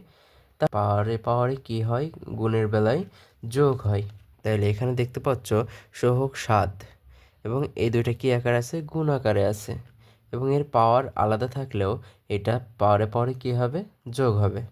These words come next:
তো দেখো সেভেনের পর কত আছে? থ্রি। এরপর যেহেতু গুণ আছে তাই যোগ হবে, আর এখানে কী আছে? মাইনাস থ্রি।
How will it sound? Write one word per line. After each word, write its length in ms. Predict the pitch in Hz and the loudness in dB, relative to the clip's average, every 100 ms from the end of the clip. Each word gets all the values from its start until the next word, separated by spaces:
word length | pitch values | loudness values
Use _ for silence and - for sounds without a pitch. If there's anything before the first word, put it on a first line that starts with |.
| _ - | _ -8
তো 80 | 104 | -2
দেখো 360 | 107 101 120 - - _ | -2 0 -4 -6 -16 _
সেভেনের 480 | - 107 101 104 110 | -2 0 2 2 0
পর 200 | - 117 123 | 0 -2 0
কত 180 | 104 104 | -4 -2
আছে? 340 | 107 104 143 151 _ | -4 -6 -10 -10 _
থ্রি। 340 | - 123 113 95 - _ _ _ _ _ 107 | -6 -2 -2 -4 -10 _ _ _ _ _ -12
এরপর 280 | - 117 | -2 0
যেহেতু 300 | 110 120 127 117 | 0 -2 -2 -2
গুণ 280 | 120 120 | 0 2
আছে 260 | 117 - 123 | 2 -2 -6
তাই 200 | 110 101 | -2 0
যোগ 320 | 101 107 107 | 2 2 2
হবে, 360 | 117 117 127 135 - _ _ _ | 0 -2 -4 -6 -14 _ _ _
আর 120 | 98 | -6
এখানে 260 | 101 104 113 | -4 -4 -4
কী 160 | - 117 | -4 -4
আছে? 280 | 117 165 | -4 -4
মাইনাস 460 | 165 104 98 98 - | -2 0 2 0 -4
থ্রি। 340 | - 110 101 | -4 -4 -2